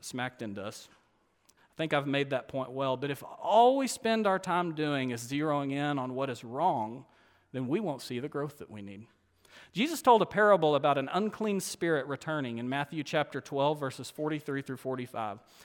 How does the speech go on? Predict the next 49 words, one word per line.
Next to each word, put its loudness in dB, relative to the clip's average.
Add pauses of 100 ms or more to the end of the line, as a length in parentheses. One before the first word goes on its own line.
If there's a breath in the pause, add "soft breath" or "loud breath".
(300 loud breath)
He -2
said, 6
"When 6
the 6
unclean 4
spirit 4
has 0
gone 6
out 8
of 6
a 4
person, 2
it -4
passes 4
through 0 (260 loud breath)
waterless 8
places, 0
seeking -4
rest, 2
but -2
finds 2
none. 2
Then 2
it -2
says, 4
'I'll 4
return -2
to 0
my 0
house 0
from -6
which -2
I -2
came.' -6 (340 loud breath)
And 2
when 4
it -4
comes, 2
it -2
finds 2
the -2
house 0 (100)
empty -6
and -6
swept -2
and -10
put -4
in -6
order. -6